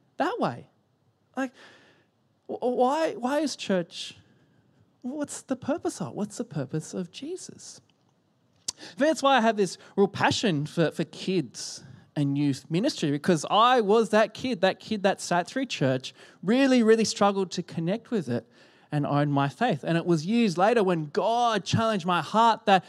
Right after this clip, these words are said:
actually Christianity, following Jesus, it's the most important thing in this world. And so, friends, for us, we need to be a church that is future-proof. We need to invest in our children,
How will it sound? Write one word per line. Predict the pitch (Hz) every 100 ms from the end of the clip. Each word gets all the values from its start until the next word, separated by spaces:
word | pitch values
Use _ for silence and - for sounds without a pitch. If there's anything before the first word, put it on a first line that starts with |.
| - -
actually | - - 170
Christianity, | - - 202 214 226 156 - - _ _ _
following | - 202 196 175 139
Jesus, | 143 165 135 - 170
it's | 165 -
the | - 208
most | 180 160 165 - -
important | 151 131 - - 170 151 135
thing | - 175 151 107 104 _ _ _ _ _ _ _ -
in | 135 123
this | 120 -
world. | - 143 131 - _ - - - _ _ _ _ _ _ _ _
And | 147 -
so, | 160
friends, | - 214 214 185
for | 202
us, | 196 214
we | 233
need | 220 208 208
to | 175
be | 170
a | 151
church | - 180 156 -
that | 156 147 -
is | 170 156 120 - - _ _ _ _
future-proof. | - - 151 - - 147 135 _ _ _ _ _ _ - 131 - - _ _ _ _ _ _ _ _ _ _ _ _ _
We | 240
need | 294
to | -
invest | 196 139 - -
in | 139
our | 123
children, | - - 139 165 165